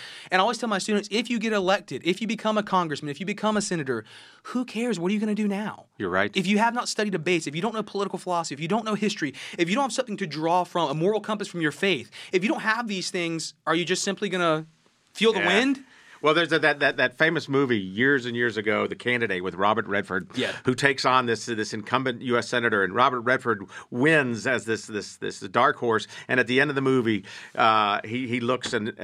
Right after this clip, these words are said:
Speaker 2: up at his campaign manager and says, "Now what do we do?" You know,
Speaker 1: Excellent.
Speaker 2: and, and it's like, wow, do you just campaign and hope you can govern?
Speaker 1: <laughs>
Speaker 2: If you learn the fundamental, if you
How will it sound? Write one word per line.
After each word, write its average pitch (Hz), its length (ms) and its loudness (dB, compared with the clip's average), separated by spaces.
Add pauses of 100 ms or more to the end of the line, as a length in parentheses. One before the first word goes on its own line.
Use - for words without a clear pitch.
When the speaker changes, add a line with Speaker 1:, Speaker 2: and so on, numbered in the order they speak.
(120)
Speaker 2:
up 101 140 0
at 110 60 0
his 107 80 -4
campaign 120 400 -2
manager 107 560 -2 (260)
and - 100 -4
says, 104 320 -2 (120)
"Now 90 260 0
what 80 140 -6
do 80 80 -10
we 85 100 -12
do?" 80 260 -12 (600)
You 113 120 2
know, 120 140 6
Speaker 1:
Excellent. 110 280 -6
Speaker 2:
and, 143 200 2
and 156 180 4
it's 143 220 0
like, 131 240 4
wow, 123 420 4
do 95 100 -8
you 113 100 -2
just 135 260 -2
campaign 160 560 0
and 110 100 -2
hope 143 220 2
you 139 80 -8
can 117 160 0
govern? 160 360 4
Speaker 1:
<laughs> - 40 -14 (200)
Speaker 2:
If 120 160 -2
you 127 120 0
learn 190 340 4
the 190 80 0
fundamental, 165 460 0
if 127 60 -2
you 143 200 -2